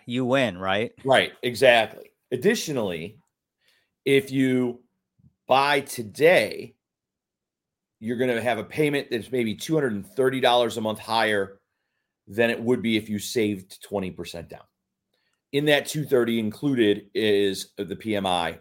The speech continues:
Speaker 2: of, uh, uh, you, you know, a hundred-ish bucks a month. But you get that house appreciating for you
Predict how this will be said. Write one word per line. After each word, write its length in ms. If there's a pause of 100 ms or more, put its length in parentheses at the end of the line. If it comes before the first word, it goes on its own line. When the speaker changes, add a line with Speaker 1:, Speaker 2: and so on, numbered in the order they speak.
Speaker 2:
of, 380 (760)
uh, 200
uh, 80 (100)
you, 200 (100)
you 200
know, 180 (460)
a 60
hundred-ish 960
bucks 260
a 40
month. 200 (1800)
But 480 (380)
you 240
get 280
that 200
house 480
appreciating 880
for 180
you 260